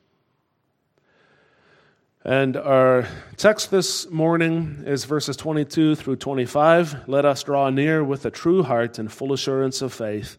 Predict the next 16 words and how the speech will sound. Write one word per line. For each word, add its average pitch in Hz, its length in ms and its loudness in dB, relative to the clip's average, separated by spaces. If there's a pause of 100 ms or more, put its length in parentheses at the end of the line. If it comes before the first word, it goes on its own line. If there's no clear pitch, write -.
(500)
with 175 180 2
our 180 120 6
hearts 185 260 4
sprinkled 185 440 -2
clean 151 300 -2
from 139 220 -6
an 135 80 -2
evil 143 220 -2
conscience 123 580 -4
and 123 140 -2
our 117 60 0
bodies 117 380 0
washed 120 320 -6
with - 140 -12
pure 139 260 -8
water. 127 440 -2